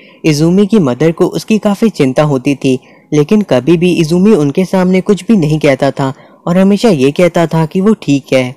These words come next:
आगे इजुमी की मदर कहने लगती हैं कि पता नहीं उसके साथ ही ऐसी चीजें क्यों होती हैं, जैसे कि हमारे घर के अंदर एक बार अचानक से एक बहुत ही बड़ा गड्ढा हो गया था। शिकामोरी भी ये सुनकर के हैरान होती है और कहती है, क्या इस तरह की चीजें भी असलियत में हो सकती हैं?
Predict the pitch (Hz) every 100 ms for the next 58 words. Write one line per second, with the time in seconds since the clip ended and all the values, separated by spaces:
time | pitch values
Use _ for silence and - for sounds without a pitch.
0 | - 147 147 190 196 170 196 202 208 190
1 | 196 214 - 123 127 165 170 - 165 160
2 | 165 208 - 165 196 214 220 143 - 196
3 | 196 180 196 190 208 185 190 226 - 139
4 | 143 127 131 135 127 _ - - - 147
5 | 147 202 220 190 131 123 123 170 175 170
6 | 175 175 170 190 185 226 - 135 135 147
7 | 175 - 170 185 185 196 196 226 127 143
8 | 180 147 143 196 170 135 131 131 - 131
9 | 131 _ - - 143 185 196 202 190 208
10 | 202 196 202 202 208 214 170 120 120 143
11 | 180 175 170 175 - 214 165 127 143 143
12 | 135 - 226 147 - 185 180 190 165 175
13 | 165 165 180 165 151 196 202 226 165 131
14 | - 185 - 196 190